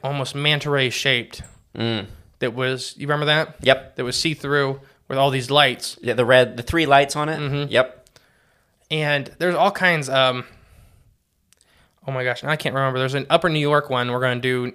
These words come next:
Speaker 1: n-, next season that I haven't told Jay about yet.
Speaker 2: Ooh, okay.
Speaker 1: I think it's one of the biggest U F O things that nobody talks about. Like,
Speaker 2: Mm-hmm.
Speaker 1: ufologists don't really talk about nothing.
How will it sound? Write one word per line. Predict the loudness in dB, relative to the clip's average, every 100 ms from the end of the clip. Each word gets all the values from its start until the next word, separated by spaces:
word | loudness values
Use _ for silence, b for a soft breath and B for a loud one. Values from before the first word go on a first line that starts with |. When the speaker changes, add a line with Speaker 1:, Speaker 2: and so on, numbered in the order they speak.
| -10
Speaker 1:
n-, | -12 -4
next | -2 -2 -4
season | -6 -4 -6 -8 _ b b b -2
that |
I | 0
haven't | 0
told | -4 -6
Jay | -4
about | -2 -2 -2
yet. | -4 -6 -6
Speaker 2:
Ooh, | -6 -6 -8
okay. | -8 0
Speaker 1:
I | 0
think | 0 -6 -8 -20 _ -8
it's | -6
one | -4 -4
of |
the | -2
biggest | 0 -2 0
U | -2
F | 0
O | -2
things | -2 -4
that |
nobody | -6 -4
talks | 0 -2 0
about. | 0 0 -2
Like, | -6 -4
Speaker 2:
Mm-hmm. | -4 2
Speaker 1:
ufologists | 4 4 2
don't | -4
really | -4 -2
talk | -2 -2
about | -2 -4
nothing. | -4 -8 -10